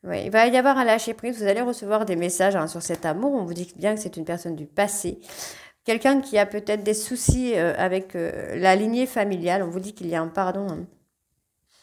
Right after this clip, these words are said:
Vous devez prendre conscience que vous pouvez avoir l'abondance avec cette per-, avec cette personne. Donc, il y a la tristesse. Pour moi, il y a la tristesse, une tristesse que vous refoulez. Donc, il y aurait,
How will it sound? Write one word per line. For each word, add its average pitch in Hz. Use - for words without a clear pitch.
Vous 202
devez 214
prendre 240
conscience 220
que -
vous 185
pouvez 196
avoir 196
l'abondance 170
avec 165
cette 170
per-, 165
avec 165
cette 190
personne. 180
Donc, 190
il 240
y 269
a 320
la 311
tristesse. 175
Pour 208
moi, 240
il 254
y 220
a 202
la 185
tristesse, 196
une 175
tristesse 196
que -
vous 170
refoulez. 175
Donc, 170
il 170
y 180
aurait, 196